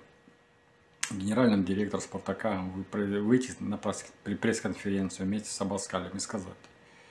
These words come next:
«А, мы полностью,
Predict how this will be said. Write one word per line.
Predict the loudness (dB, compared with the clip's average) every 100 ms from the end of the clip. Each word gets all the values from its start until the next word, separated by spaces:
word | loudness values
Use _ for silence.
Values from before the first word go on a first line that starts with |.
| -20 -20 -20 -20 -20 -20 -18 -4
«А, | 0 4 4 4
мы | 8 10 10
полностью, | 8 10 10 12 8 2 -2